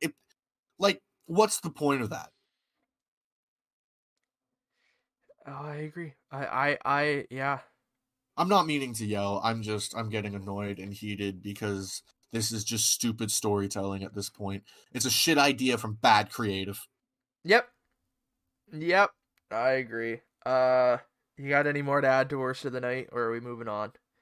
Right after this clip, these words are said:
Speaker 1: No, just thank you, Jericho, for giving us that line so we can use it in places like this.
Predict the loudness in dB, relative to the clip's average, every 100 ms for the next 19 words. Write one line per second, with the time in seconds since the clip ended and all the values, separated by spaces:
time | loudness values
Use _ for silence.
0 | _ _ _ -2 0 0 -2 0 0 2
1 | 0 2 2 2 0 -2 -2 -4 -4 -4
2 | 0 0 0 -4 -4 -4 -6 -8 -8 -8
3 | -6 -6 -6 -8 -6 -6 -6 -8 -10 -10
4 | -8 -8